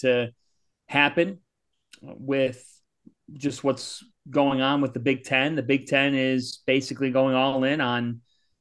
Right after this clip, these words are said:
on Fox, on N B C Peacock. There'll be a lot of hoops on Peacock in future years. And then you've got the C B S element to it as well. By the way, with Peacock, college hoops fans,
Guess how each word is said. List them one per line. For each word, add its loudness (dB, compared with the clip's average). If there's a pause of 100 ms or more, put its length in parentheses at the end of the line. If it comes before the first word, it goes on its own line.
on -4
Fox, 0 (120)
on -4 (640)
N -2
B 4
C 2
Peacock. 2
There'll -4
be -2
a 0
lot 4
of -2
hoops -2
on 0
Peacock 2 (540)
in 0
future 2
years. 2
And -2
then -2 (140)
you've -2
got 4 (560)
the 0
C 6
B 6
S 4
element 0
to 0
it 0
as -4
well. 6
By 4
the 0
way, 6
with 0
Peacock, 0
college 2
hoops -4
fans, -4